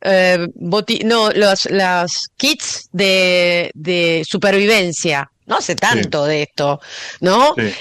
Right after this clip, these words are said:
Speaker 1: Y pensaba, no es, digamos, si, si, si quiero empezar a pensar un poco mal también,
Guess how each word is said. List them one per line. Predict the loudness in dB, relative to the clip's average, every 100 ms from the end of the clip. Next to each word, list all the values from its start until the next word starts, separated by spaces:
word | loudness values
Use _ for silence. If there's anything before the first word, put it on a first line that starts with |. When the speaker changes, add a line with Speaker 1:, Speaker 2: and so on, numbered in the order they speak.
| -4
Speaker 1:
Y | 0
pensaba, | 2 0 2 2 4 4 2
no | 0 0
es, | 0 -2 -10 -12
digamos, | -2 2 4 2 0
si, | -2 -4
si, | -2 -2 -2
si | -2 -4
quiero | 0 2 2
empezar | 2 0 2
a | 2
pensar | 2 0 2 2
un |
poco | 0 0 2
mal | 2 0
también, | -2 0 0 0